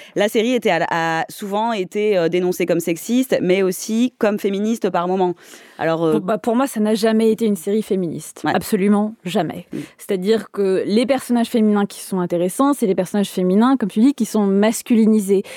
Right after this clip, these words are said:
Speaker 2: Et à aucun moment, les personnages féminins ont été traités de la même manière que les personnages masculins. Et ce qui est intéressant, c'est que c'est dénoncé dans ce dialogue. C'est-à-dire qu'il y a une hyper-conscience de ça,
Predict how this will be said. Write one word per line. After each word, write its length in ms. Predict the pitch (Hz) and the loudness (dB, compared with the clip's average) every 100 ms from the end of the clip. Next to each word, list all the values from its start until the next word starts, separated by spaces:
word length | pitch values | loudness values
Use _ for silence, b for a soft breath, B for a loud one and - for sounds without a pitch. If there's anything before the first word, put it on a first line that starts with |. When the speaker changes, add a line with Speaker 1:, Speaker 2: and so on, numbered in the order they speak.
| B - | B 0
Speaker 2:
Et 40 | |
à 80 | 240 | 0
aucun 240 | 269 311 | 2 2
moment, 320 | 247 202 233 | 2 2 4
les 240 | 294 220 202 | 4 4 2
personnages 460 | 196 175 202 214 | -2 -2 -2 -2
féminins 560 | - 220 196 202 233 262 | -2 -2 0 2 4 4
ont 40 | 208 | 2
été 220 | 180 190 | 0 -4
traités 360 | - 202 - | -4 -4 0
de 60 | - | 2
la 80 | 180 | 2
même 180 | 180 180 | 0 0
manière 360 | 175 196 220 | 0 0 0
que 80 | - | 0
les 100 | 170 | -2
personnages 420 | 170 170 - 185 | 0 -4 -2 -2
masculins. 440 | 175 180 - 285 339 | 0 -4 0 2 2
Et 100 | 180 | 2
ce 100 | - | -2
qui 140 | - | 0
est 20 | |
intéressant, 540 | 214 208 214 214 - 262 B B B | 0 2 2 2 2 0 B B B
c'est 160 | - 214 | -6 -4
que 60 | |
c'est 100 | - | -4
dénoncé 540 | 185 226 247 269 381 262 | 0 0 0 0 0 0
dans 140 | 233 | 0
ce 120 | - | 0
dialogue. 480 | 208 190 196 208 180 | 0 2 2 2 -2
C'est-à-dire 500 | - - 185 196 226 - | -6 -12 -4 -2 -2 -2
qu'il 140 | 196 B B | -2 B B
y 60 | 214 | 2
a 40 | |
une 200 | 214 233 | 4 6
hyper-conscience 880 | 254 220 349 403 - 220 - 226 233 | 6 4 2 0 -2 -4 -2 0 0
de 140 | 180 196 | 0 0
ça, 220 | - 349 | 0 -4